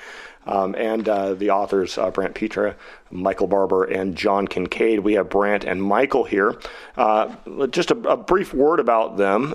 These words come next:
Um, Brant is Distinguished Research Professor of Sacred Scripture and author of, uh, both academic books and popular books. Uh, one of his academic books that might interest our listeners is Jesus and the Last Supper.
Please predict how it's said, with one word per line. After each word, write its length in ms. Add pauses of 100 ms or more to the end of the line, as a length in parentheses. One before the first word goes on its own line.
Um, 600
Brant 400
is 140
Distinguished 600
Research 460
Professor 500
of 220
Sacred 360
Scripture 460
and 300
author 360
of, 300
uh, 140
both 240
academic 500
books 300
and 100
popular 420
books. 440 (380)
Uh, 280
one 180
of 60
his 100
academic 480
books 300
that 80
might 180
interest 400
our 140
listeners 500
is 280
Jesus 360
and 80
the 60
Last 320
Supper. 380